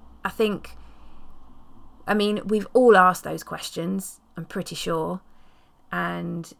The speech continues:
you can only do better when you know. And so if you're listening to this and you've had those conversations and you're reflecting on it now thinking, "Oh shit, yeah, that's probably was a bit clumsy,"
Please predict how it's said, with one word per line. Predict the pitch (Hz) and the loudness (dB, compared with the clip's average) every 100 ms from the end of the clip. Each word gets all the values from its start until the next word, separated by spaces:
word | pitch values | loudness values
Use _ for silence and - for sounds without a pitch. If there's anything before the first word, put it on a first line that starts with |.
| _ _ _ | _ _ _
you | 190 | -6
can | 185 202 | -2 -2
only | 202 190 | 0 0
do | 180 | -2
better | 175 180 - 165 | -2 -4 -6 -8
when | 165 170 | -6 -4
you | 170 | -2
know. | 170 - - 170 - - - - | -4 -6 -10 -16 -18 -20 -20 -16
And | - 185 | -6 -4
so | - 196 190 190 190 - - - - - - - - - - - - - - | 2 2 4 0 -4 -10 -20 -20 -20 -20 -20 -20 -20 -20 -20 -20 -20 -20 -10
if | 190 | -4
you're | 220 | 0
listening | 214 240 - 190 180 | 4 4 4 -4 -4
to | - | -6
this | - - 185 - - - - - | -10 -10 -10 -14 -16 -16 -20 -4
and | 190 | 0
you've | 180 | 2
had | 214 214 | 2 2
those | 185 175 | 2 -2
conversations | - 175 175 170 170 - 165 | -2 -6 -6 -6 -8 -6 -8
and | 175 | -4
you're | 175 | -2
reflecting | 175 170 202 - 180 | -4 0 -2 -2 -6
on | 175 | -6
it | 175 | -6
now | - 175 170 | -4 -2 -2
thinking, | 175 160 170 165 | -6 -12 -12 -12
"Oh | - 160 147 | -12 -12 -12
shit, | - - 175 - | -12 -10 -10 -10
yeah, | 170 160 | -12 -8
that's | 165 160 | -10 -10
probably | - 165 156 151 147 - - - | -12 -12 -12 -12 -10 -12 -14 -14
was | 170 | -12
a | 165 | -10
bit | 165 - - | -10 -10 -12
clumsy," | - 175 165 151 127 160 | -6 -6 -6 -10 -12 -12